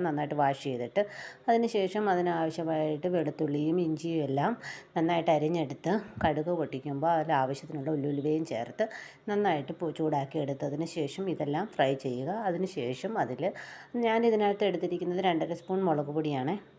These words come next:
പിന്നെ മഞ്ഞൾപ്പൊടിയും ഉപ്പും കായവുമാണ്. അപ്പം ആദ്യം ഈ മുളക് പൊടി നമ്മൾ നന്നായിട്ട് മഞ്ഞൾ ചേർത്ത് മഞ്ഞൾപ്പൊടിയും ചേർത്ത് നന്നായിട്ട് തന്നെ ഒന്ന് ചൂടാക്കി എടുത്തതിന് ശേഷം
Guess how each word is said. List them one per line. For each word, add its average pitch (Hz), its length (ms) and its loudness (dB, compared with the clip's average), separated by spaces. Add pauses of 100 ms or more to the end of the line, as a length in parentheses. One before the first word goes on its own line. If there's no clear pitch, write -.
(320)
പിന്നെ 214 260 0
മഞ്ഞൾപ്പൊടിയും 175 680 2 (340)
ഉപ്പും 202 320 0 (140)
കായവുമാണ്. 151 640 2 (480)
അപ്പം 226 200 2 (200)
ആദ്യം 202 340 2
ഈ - 100 2
മുളക് 175 300 2
പൊടി 180 200 4
നമ്മൾ 165 200 0 (100)
നന്നായിട്ട് 156 500 0
മഞ്ഞൾ 151 240 0 (120)
ചേർത്ത് 139 300 -2 (180)
മഞ്ഞൾപ്പൊടിയും 147 580 0 (100)
ചേർത്ത് 123 300 -4 (100)
നന്നായിട്ട് 147 420 -4
തന്നെ 139 180 -2
ഒന്ന് 156 180 -2
ചൂടാക്കി 135 520 0
എടുത്തതിന് 127 440 -6
ശേഷം 113 320 -6